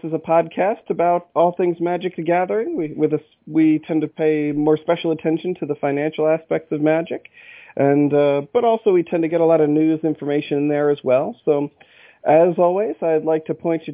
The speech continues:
to our website, which is M T G profits dot com. Uh, always some,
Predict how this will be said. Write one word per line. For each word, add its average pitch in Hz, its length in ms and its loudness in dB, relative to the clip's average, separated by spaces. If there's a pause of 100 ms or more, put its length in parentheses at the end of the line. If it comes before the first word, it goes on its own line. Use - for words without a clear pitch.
to 160 160 0
our 147 200 2
website, 156 600 -2
which 147 300 -6
is 135 300 0 (200)
M 147 160 0
T 151 140 0
G 147 280 -2
profits 156 560 -4 (300)
dot 160 260 -2
com. 175 340 -4 (460)
Uh, 139 220 -2
always 190 300 6
some, 170 320 2